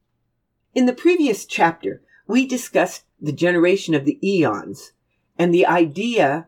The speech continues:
that the final eon produced by the unified will of the eons of the pleroma was a very special eon. The eon who crowned the top of the hierarchy of the fullness of God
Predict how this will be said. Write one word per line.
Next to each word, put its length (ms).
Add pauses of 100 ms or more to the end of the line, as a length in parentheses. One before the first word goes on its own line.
(140)
that 220
the 60
final 580
eon 420
produced 540
by 160
the 120
unified 760
will 520
of 140
the 180
eons 400
of 120
the 100
pleroma 680 (100)
was 160
a 80
very 580
special 800
eon. 520 (1400)
The 320
eon 440
who 160
crowned 400
the 180
top 380
of 140
the 80
hierarchy 680
of 160
the 60
fullness 500
of 160
God 480